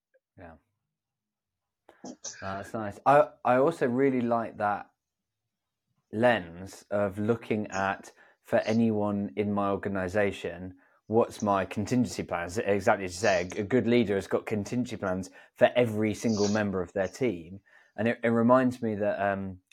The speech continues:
so at the time of recording, I've got a,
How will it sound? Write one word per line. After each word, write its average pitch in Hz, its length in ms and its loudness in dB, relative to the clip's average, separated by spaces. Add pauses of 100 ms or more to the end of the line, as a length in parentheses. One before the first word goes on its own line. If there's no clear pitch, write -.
so 107 340 4
at 107 80 -4
the 107 60 -4
time 117 240 0
of 101 80 -4
recording, 101 640 0 (300)
I've 104 120 -4
got 104 200 2
a, 95 380 0